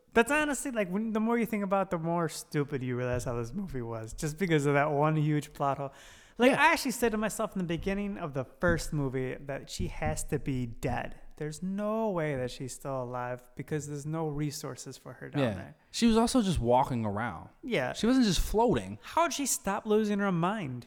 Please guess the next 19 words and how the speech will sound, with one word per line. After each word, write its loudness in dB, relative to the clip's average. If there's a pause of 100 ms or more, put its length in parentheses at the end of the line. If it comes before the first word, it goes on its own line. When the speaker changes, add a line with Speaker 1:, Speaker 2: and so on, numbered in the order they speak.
(500)
Speaker 1:
Because 0
apparently 4
you 0
go -2
freaking -6
bananas 2
when -2
you're 0
down 4
there, 2
but -6
what, 2
that -4
just -6
stops -2
at 6
one 4
point? 4
Speaker 2:
I, -2